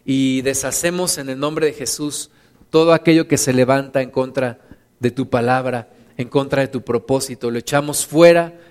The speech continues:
de nuestra vida en el nombre de Jesús. Y, Señor, nos abrimos a ti, a tu palabra, a tu voluntad. En el nombre de Jesús. Amén. Apocalipsis tres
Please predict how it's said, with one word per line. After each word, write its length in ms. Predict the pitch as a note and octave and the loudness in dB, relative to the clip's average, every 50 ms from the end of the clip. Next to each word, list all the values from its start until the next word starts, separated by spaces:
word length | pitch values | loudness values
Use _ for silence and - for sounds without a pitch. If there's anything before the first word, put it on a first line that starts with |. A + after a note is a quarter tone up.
| _ _ | _ _
de 120 | - B2+ B2+ | -2 -2 -2
nuestra 360 | C3 C3 B2 - - B2+ B2+ | -2 -6 -8 -4 -2 0 2
vida 400 | C3+ D3 D#3+ D#3+ D#3+ D#3 D#3 - - - - _ - | 4 4 4 4 2 0 -2 -6 -14 -20 -18 _ -8
en 140 | B2 A#2+ | -6 -6
el 160 | B2 B2 B2 C3 | -6 -4 0 2
nombre 300 | C#3+ D3+ D3+ D3+ D#3 D3 | 2 2 2 2 0 0
de 80 | C3+ | 0
Jesús. 560 | - C#3 B2 - - C#3+ D3 C#3+ - - - _ _ _ _ _ _ _ - | -2 -6 -8 -8 -6 -6 -8 -8 -8 -12 -18 _ _ _ _ _ _ _ 0
Y, 300 | C#3+ C3+ C3+ C3 C3 B2+ | 2 4 4 4 2 0
Señor, 420 | - - C3 C3+ C#3+ D3 D3 D3 | -2 -4 -4 -4 -2 -4 -4 -4
nos 220 | D3 C#3 - - | -6 -8 -6 -4
abrimos 540 | B2 B2 B2 C#3 D3 D3+ D3+ D3+ D3 C#3+ - | -2 -2 0 2 0 0 0 -2 -4 -4 -6
a 80 | C#3 B2+ | -6 -8
ti, 260 | - - C3+ C3 B2+ _ _ _ _ _ _ - - _ | -6 -6 -6 -6 -6 _ _ _ _ _ _ -20 -14 _
a 160 | - A#2+ A#2 | -8 -8 -6
tu 120 | B2+ C3 - | -6 -4 -2
palabra, 500 | - B2+ A#2+ B2+ C3 C3+ C3+ C3+ C3+ C3 | -2 0 2 2 0 0 0 -2 -4 -6
a 60 | - | -6
tu 120 | - B2 | -8 -8
voluntad. 500 | A#2 A#2+ A2+ A2 G#2+ G#2+ - A#2 G#2+ G#2+ - _ _ _ _ _ _ _ _ - | -6 -6 -6 -8 -10 -12 -12 -12 -14 -14 -16 _ _ _ _ _ _ _ _ -4
En 140 | C#3 C3 C3+ | -4 -4 -4
el 120 | B2+ C3 | -4 -4
nombre 320 | C3+ C#3 C#3+ C#3+ C#3 C#3 C3+ | -4 -4 -4 -4 -4 -4 -4
de 120 | C3+ A2+ | -4 -6
Jesús. 640 | A2 A#2+ - - - G#2+ F#2+ - - - - - _ _ _ _ _ _ _ _ _ _ _ _ _ _ _ - | -10 -12 -12 -12 -14 -14 -16 -18 -18 -18 -20 -20 _ _ _ _ _ _ _ _ _ _ _ _ _ _ _ -14
Amén. 340 | A#2 A2 G#2+ G2+ G2 F#2+ - _ _ _ _ _ _ _ _ _ _ _ _ _ _ _ _ _ _ _ _ _ _ _ _ _ _ _ _ _ _ _ _ _ _ _ _ _ _ _ _ _ _ _ _ _ _ | -12 -12 -12 -16 -18 -20 -20 _ _ _ _ _ _ _ _ _ _ _ _ _ _ _ _ _ _ _ _ _ _ _ _ _ _ _ _ _ _ _ _ _ _ _ _ _ _ _ _ _ _ _ _ _ _
Apocalipsis 1300 | B2 C3 - D3+ D3 - D3 D3 D#3 E3+ F3+ D#3+ - - F#3+ F#3 E3 - - - - - - - - _ _ | -2 0 0 0 0 2 2 4 4 4 2 0 -2 -4 -2 -2 -2 -2 -2 -2 -2 -4 -4 -6 -10 _ _
tres 600 | - F3+ F#3 F#3 F#3 F#3 F3+ - - - - | 4 4 6 6 4 2 0 -2 -2 -4 -4